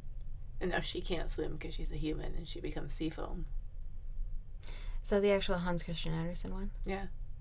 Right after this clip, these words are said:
Speaker 1: <laughs>
Speaker 2: Yeah.
Speaker 1: There might be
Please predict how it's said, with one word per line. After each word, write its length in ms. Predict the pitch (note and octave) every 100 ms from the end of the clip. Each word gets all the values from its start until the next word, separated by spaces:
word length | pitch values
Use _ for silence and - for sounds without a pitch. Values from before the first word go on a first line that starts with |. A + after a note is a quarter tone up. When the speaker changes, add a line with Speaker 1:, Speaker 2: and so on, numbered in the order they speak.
| - -
Speaker 1:
<laughs> 800 | D#4 G4+ C4+ A#3 A3 G#3+ - - - - - - - - - -
Speaker 2:
Yeah. 140 | E3 E3+ - - - - - - - - - -
Speaker 1:
There 100 | -
might 160 | G#3+
be 80 | G#3+